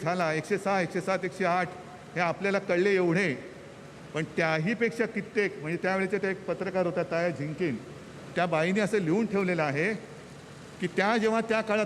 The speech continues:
हॉस्पिटलमध्ये त्यांनी फेरी मारली, तेव्हा दोनशे अडीचशेच्या वरती मृतदेह हे पडलेले होते. एवढे हुतात्मा, एवढं रक्त हे मुंबईनी, मराठी माणसांनी मुंबई मिळवण्यासाठी सांडलेलं आहे, ते वाया जाऊ देऊ नका. जे हुतात्मे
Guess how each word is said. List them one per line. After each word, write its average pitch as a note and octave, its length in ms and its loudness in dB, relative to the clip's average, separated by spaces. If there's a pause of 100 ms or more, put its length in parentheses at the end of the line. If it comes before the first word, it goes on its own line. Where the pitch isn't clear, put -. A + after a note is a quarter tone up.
हॉस्पिटलमध्ये G#3 600 2
त्यांनी G3+ 180 2
फेरी G3 240 2
मारली, F3 320 2
तेव्हा F#3+ 200 2
दोनशे E3+ 340 2
अडीचशेच्या G3+ 500 2
वरती F3 400 2
मृतदेह F3+ 520 2
हे E3+ 140 4
पडलेले D#3 400 2
होते. D#3+ 280 2
एवढे D#3+ 220 4
हुतात्मा, E3+ 520 -2
एवढं D#3 260 2
रक्त G3 340 0 (500)
हे F3 360 0 (140)
मुंबईनी, F3+ 720 0 (160)
मराठी D#3+ 400 0
माणसांनी E3 640 2
मुंबई D#3 460 0
मिळवण्यासाठी E3 600 0
सांडलेलं D#3+ 580 2
आहे, D3+ 360 2
ते - 380 -4
वाया D#3+ 320 2
जाऊ D#3+ 260 2
देऊ D3+ 220 0
नका. A#2+ 440 0 (1300)
जे D#3+ 80 4
हुतात्मे F#3 840 0